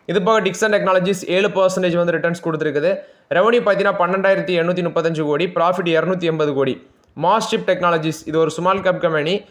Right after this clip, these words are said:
இவங்களோட ரெவன்யூ நூத்தி முப்பத்தஞ்சு கோடி, ப்ராஃபிட் வந்து பத்து கோடி பண்ணியிருக்கிறாங்க. கவர்மெண்ட் வந்து பார்த்தீங்கன்னா,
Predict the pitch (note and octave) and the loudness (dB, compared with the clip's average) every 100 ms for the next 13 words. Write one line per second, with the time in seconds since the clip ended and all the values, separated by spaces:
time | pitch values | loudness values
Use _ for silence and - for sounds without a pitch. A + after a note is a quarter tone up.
0 | _ - F#3+ G#3 F#3 F#3 G#3+ G#3 G#3 G#3 | _ -4 0 2 4 4 4 2 0 0
1 | G3 G3 F#3 F3 E3 F#3 - F3 G3 G3 | 0 0 0 0 0 0 0 0 0 0
2 | F3+ F3+ F3 E3 E3+ E3+ E3 D#3+ D3+ C#3 | 0 0 -2 0 0 0 0 -2 -2 0
3 | C3+ C3 A#2 - _ _ _ - C3+ G#3 | 0 0 -2 -6 _ _ _ -10 0 2
4 | A#3 A#3 G#3+ F#3+ F#3 G3+ G#3 G#3 | 4 2 0 0 0 2 2 2